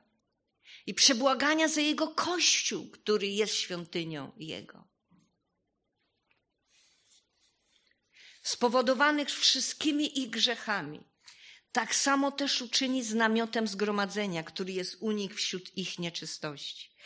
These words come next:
A gdy skończy obrzęd przebłagania za świątynię,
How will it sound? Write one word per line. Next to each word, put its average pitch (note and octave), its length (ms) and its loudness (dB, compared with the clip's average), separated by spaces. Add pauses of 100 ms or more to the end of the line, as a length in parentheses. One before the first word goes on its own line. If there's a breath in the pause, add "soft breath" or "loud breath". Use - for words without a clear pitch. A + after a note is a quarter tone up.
(280 loud breath)
A A3+ 100 8
gdy G3+ 160 -2
skończy - 640 0
obrzęd A3+ 360 0
przebłagania G#3 800 -2
za F3+ 180 -4
świątynię, E3 720 -6